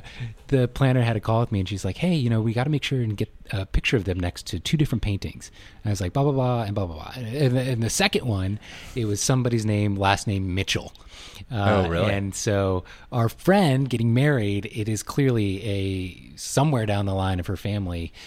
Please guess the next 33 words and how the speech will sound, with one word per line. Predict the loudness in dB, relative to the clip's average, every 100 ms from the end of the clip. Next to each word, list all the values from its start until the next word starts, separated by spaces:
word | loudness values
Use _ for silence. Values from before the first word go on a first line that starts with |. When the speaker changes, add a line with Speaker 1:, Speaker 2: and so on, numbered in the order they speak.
| -20 -18 -8
Speaker 1:
uh, | -4 -2 -4 -8 -18 -6 -2
Speaker 2:
Wow. |
Speaker 1:
portrait | 0 0 -2 -4 -6
of | -6 -6
her | -10 -6 -4 -2 -4 -6 -12 -20 -20 -20 -20 -20 -20 -8
family | -2 0
member | -2 -8 -14 0
in | 2 4
this | 2 0
museum. | -2 -2 -4 -6 -10 -14 -6
That, | -2 2
Speaker 2:
No | 2 2
Speaker 1:
uh, | 0
Speaker 2:
way. | 0 0 -2 -6
I | 0
didn't | 2
Speaker 1:
yeah. | 4
Speaker 2:
know | 2
that. | 0 -2 -8 -6
Speaker 1:
Yeah, | 2 4
no, | 4 2
you'd | 2 2 2
mentioned | 4 2 2 2
that | 2
her | 2 0 -6 -18
parents | -4 -2 0 -2 -4
or | -6 -6
her | -8
dad | -6 -6 -6
or | -6
somebody | -4 -4 -6
is, | -8 -12 -10
is | -10 -10 -16